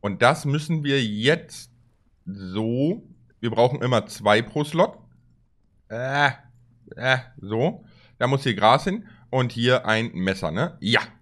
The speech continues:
Und dann haben wir die Body Armor, die schon fünfundfünfzig Prozent Protection hat. Das ist nämlich super gut.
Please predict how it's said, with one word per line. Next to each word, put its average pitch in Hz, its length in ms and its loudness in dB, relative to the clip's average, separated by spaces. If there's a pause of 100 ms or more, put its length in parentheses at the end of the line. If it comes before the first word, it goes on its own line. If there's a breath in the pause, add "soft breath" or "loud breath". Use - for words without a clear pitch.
Und 120 100 -2
dann 131 160 2
haben 135 160 0
wir 131 80 -2
die 120 100 -2
Body 131 360 2
Armor, 104 260 0
die 113 160 -4
schon 113 220 -4
fünfundfünfzig 202 880 0
Prozent 135 420 -2
Protection 120 540 -6
hat. 82 100 -6
Das 95 140 -8
ist 95 100 -14
nämlich 92 320 -6
super 98 240 -4
gut. 95 340 -8